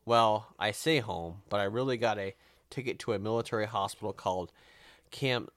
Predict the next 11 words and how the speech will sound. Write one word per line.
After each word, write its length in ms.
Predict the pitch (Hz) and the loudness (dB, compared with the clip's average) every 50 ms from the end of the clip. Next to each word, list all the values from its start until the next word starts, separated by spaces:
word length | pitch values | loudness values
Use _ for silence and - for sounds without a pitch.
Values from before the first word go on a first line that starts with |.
| _ - | _ -4
uh, 420 | 92 90 87 87 87 92 92 95 | -2 0 0 0 0 -2 -2 -4
Zama 520 | 98 104 110 101 101 92 85 65 - - - - | -2 2 2 2 2 2 -2 -6 -8 -10 -14 -16
in 140 | - - 104 | -10 -10 -8
Japan. 520 | 95 95 90 - - 95 78 50 50 - - _ _ _ _ _ _ _ _ _ _ _ - - - - - - - - _ _ _ _ | -8 -8 -8 -6 -6 -8 -8 -8 -10 -14 -18 _ _ _ _ _ _ _ _ _ _ _ -20 -20 -20 -20 -20 -20 -20 -20 _ _ _ _
They 120 | - 120 117 | 0 2 2
managed 360 | 113 127 139 156 185 170 - - | 4 4 2 2 0 -2 -4 -6
to 60 | 147 | -6
pull 380 | - - - 147 135 135 131 | -6 -2 0 2 4 4 2
most 420 | 127 123 127 135 156 170 - - - | 2 2 2 2 2 2 0 -2 -4
of 120 | 151 131 117 | -4 -2 0
the 180 | 120 113 110 | 0 -2 -2